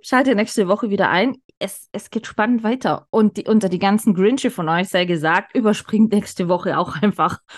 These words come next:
und hört bei Folge, <laughs> hört bei Folge einundneunzig wieder rein. Nicht so schlimm.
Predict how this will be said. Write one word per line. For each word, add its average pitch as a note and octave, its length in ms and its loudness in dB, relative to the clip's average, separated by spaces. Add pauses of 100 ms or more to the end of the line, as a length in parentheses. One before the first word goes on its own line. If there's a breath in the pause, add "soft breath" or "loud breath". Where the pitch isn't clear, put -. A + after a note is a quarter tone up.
(140 loud breath)
und G3 180 2
hört G#3+ 240 4
bei G#3 120 2
Folge, F#3+ 400 2 (180 loud breath)
<laughs> - 200 -20
hört B3 520 4
bei B3 140 2
Folge G#3+ 460 2
einundneunzig G#3+ 720 4
wieder E3 280 -6
rein. D#3 200 -2 (300 loud breath)
Nicht F#3 160 0
so F3 120 -6
schlimm. D#3+ 340 -4